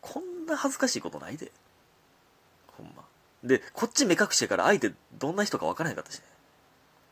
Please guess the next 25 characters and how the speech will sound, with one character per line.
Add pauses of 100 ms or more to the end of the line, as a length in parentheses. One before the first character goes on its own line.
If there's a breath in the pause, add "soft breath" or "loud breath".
(360)
最
後
ど
の
人
に
お
礼
言
う
た
ら
い
い
か
分
か
ら
へ
ん
か
っ
た
し
ね。